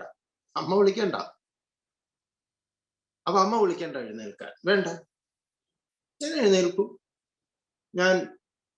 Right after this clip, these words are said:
പഠിക്കും, അമ്മ എന്റെ പഠന കാര്യത്തിൽ ഇടപെടണ്ട." ഓക്കെ, അപ്പൊ അമ്മ പഠന കാര്യത്തിൽ ഇടപെടണ്ട, ധാരണയായി,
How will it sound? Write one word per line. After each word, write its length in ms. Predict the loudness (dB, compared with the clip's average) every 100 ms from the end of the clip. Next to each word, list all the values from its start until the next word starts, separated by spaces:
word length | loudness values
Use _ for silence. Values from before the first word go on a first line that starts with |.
| _ _ -12
പഠിക്കും, 340 | -10 -8 -10 -10 -12 _ _ _ _ 0
അമ്മ 180 | 4 4
എന്റെ 180 | 4 2
പഠന 300 | -2 -2 -2
കാര്യത്തിൽ 360 | -4 -6 -8 -12
ഇടപെടണ്ട." 460 | -12 -12 -16 _ -18 -20 _ _ _ _ -2
ഓക്കെ, 280 | 0 0 -2 -10 _ _ _ _ _ _ _ _ -8
അപ്പൊ 120 | -2
അമ്മ 180 | 0 2 2
പഠന 260 | 2 2 4 4
കാര്യത്തിൽ 400 | 2 0 -2 -4
ഇടപെടണ്ട, 440 | -4 -6 -10 -14 -18 -20 _ -4
ധാരണയായി, 440 | 0 2 0 -4